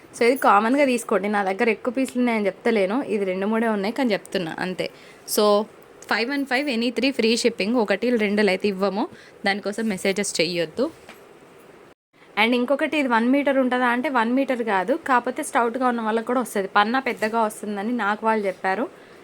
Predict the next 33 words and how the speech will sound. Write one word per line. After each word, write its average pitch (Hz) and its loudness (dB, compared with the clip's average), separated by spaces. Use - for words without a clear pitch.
నేను 226 0
మీకు 254 0
అదే 190 0
చెప్తున్నాను. 190 -4
So 247 2
పన్నా 233 2
మాత్రం 269 2
పెద్దగానే 220 0
ఉంది, 190 -2
నేను 196 -2
కూడా 226 0
అయితే 208 -2
ఓపెన్ 208 -4
చేసి 190 -6
చూశాను. 165 -6
వన్ 196 -4
మీటర్ 247 0
ఉంటుందా 226 -2
అంటే 220 -2
వాళ్ళు 220 2
ఏమని 254 2
చెప్పారంటే, 226 -2
"మేడం 226 0
ఇది 226 -6
స్టౌట్గా 220 -2
ఉన్న 208 -4
వాళ్ళకి 190 -6
కూడా 240 -4
వస్తుందని" 208 -8
చెప్పారు. 170 -8
So 262 -10
హ్యాపీగా 214 -6
తీసుకోవచ్చు. 175 -10